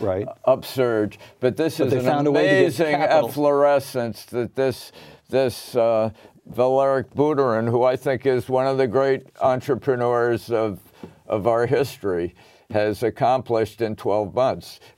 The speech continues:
Speaker 2: Pretty much solved the I P O problem. It's, the Chinese are rebelling 'cause cryptocurrencies are global, and the Chinese are skittish about anything that allows,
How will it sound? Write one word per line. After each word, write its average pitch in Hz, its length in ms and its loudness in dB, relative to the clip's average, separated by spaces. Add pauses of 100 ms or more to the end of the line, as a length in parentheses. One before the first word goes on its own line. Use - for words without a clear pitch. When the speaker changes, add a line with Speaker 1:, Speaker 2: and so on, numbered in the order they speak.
(100)
Speaker 2:
Pretty 180 240 2
much 147 260 2
solved 131 460 2
the 123 160 4
I 127 100 2
P 131 240 0
O 135 160 2
problem. 101 560 0
It's, 110 300 -4 (200)
the 120 140 0
Chinese 156 640 0
are 123 200 2
rebelling 120 600 0
'cause 113 400 -2 (220)
cryptocurrencies 131 1160 0 (340)
are 117 160 0
global, 117 800 0 (340)
and 120 340 -2
the 120 120 0
Chinese 135 760 0 (320)
are 120 540 0 (300)
skittish 147 720 0
about 120 360 2
anything 127 600 -2
that 107 160 0
allows, 113 800 0